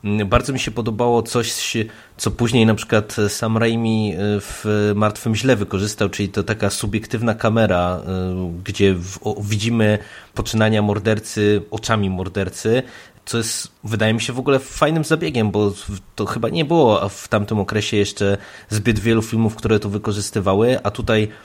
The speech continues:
jest to wykorzystane, to bardzo fajnie działa, bardzo fajnie robi klimat. I w ogóle cały,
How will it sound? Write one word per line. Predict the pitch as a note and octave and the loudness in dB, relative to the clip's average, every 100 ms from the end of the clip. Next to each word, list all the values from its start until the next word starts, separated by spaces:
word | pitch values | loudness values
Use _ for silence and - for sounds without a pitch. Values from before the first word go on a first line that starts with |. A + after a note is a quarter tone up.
| - - | -20 0
jest | G#2 A2+ | 0 2
to | A#2+ | 0
wykorzystane, | B2 B2 B2 - B2+ C3 A#2+ | 0 -2 -4 -2 -2 0 -4
to | - G2 | -2 -2
bardzo | E2+ A#2 A#2 | 2 2 2
fajnie | A2 A#2 A2+ G#2 | 0 2 2 2
działa, | G#2+ G#2 A2+ C3+ C#3 | 0 2 2 2 -2
bardzo | G2+ A2+ A2+ A2 | 0 2 2 0
fajnie | A2+ G#2+ G#2+ | 0 2 2
robi | G2 G#2+ | 0 -2
klimat. | - A2 A2 C3+ - - - - - | -4 0 0 0 -4 -20 -20 -20 -8
I | - | -2
w | C3+ | 2
ogóle | D3+ G#2+ | 4 4
cały, | C3 A#2+ A#2+ | 2 2 2